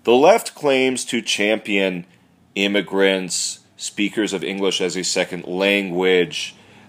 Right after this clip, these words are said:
the working class people and the poor. But, uh, do they really? And in this case, do they really? Uh, who are the people that drive for Uber?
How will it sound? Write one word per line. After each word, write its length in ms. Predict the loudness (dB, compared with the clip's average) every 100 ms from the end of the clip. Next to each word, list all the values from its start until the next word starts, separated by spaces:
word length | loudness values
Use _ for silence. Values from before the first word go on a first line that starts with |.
| -8
the 140 | -6
working 500 | -2 0 -2 -4 -10
class 360 | 0 0 2 -2
people 640 | -6 -6 -4 -2 -2 -2 -8 -20 -12
and 140 | -8 -8
the 60 |
poor. 560 | -8 -2 4 4 4 0 -10 _ _ _ _ -8
But, 560 | 2 4 4 -4 -14 -8
uh, 440 | -2 0 2 0 -2 -8 _ _ _ _ _ _ _
do 140 | -2
they 160 | 2 2
really? 640 | 2 4 6 6 2 -2 _
And 120 | -6
in 100 | -2
this 200 | 2 2
case, 360 | 2 0 0 0
do 160 | -2 2
they 140 | 4
really? 480 | 6 6 4 0 -6 _ _ _ _ _ _
Uh, 220 | 4 4 2 -8 _ _ _ _ _ _
who 220 | 4 4
are 300 | 6 6 4
the 100 | 2
people 600 | -4 -6 -2 -2 -2 -4 -6
that 160 | -4 -4
drive 380 | -2 2 2 2
for 180 | -4
Uber? 440 | -2 -2 -2 -6